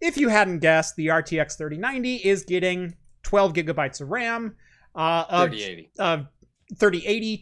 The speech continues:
Speaker 1: Ti, excuse me, um, is getting twelve
Speaker 2: No, it's
Speaker 1: gigabytes of
Speaker 2: just the
Speaker 1: ram of G D D R six X.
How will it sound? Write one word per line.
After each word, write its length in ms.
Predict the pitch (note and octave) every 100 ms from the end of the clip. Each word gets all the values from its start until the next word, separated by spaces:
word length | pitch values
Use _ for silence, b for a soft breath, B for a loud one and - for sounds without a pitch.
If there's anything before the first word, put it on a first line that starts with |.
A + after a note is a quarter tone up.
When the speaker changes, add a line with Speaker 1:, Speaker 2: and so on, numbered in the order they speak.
| -
Speaker 1:
Ti, 200 | G#3 G3 F#3
excuse 320 | F#3 - D#3+ D3+
me, 160 | D#3 - - - _
um, 460 | E3 D#3+ D3 C#3 C#3
is 160 | - D#3+
getting 440 | F3+ E3+ D#3+ D3+ C#3 - _ _ _ _ _ _ _ _ _ -
twelve 260 | - C#4+ C#4
Speaker 2:
No, 60 |
it's 80 | A#3
Speaker 1:
gigabytes 280 | F#3+ F3+ E3+
of 60 | F3
Speaker 2:
just 100 | D#3
the 60 |
Speaker 1:
ram 280 | D#3 D#3 D#3
of 200 | E3+ D3+
G 120 | C#3 D#3
D 140 | D#3
D 160 | D3 C#3+
R 100 | C3+
six 300 | - C3 G#3+
X. 480 | G#3+ - - -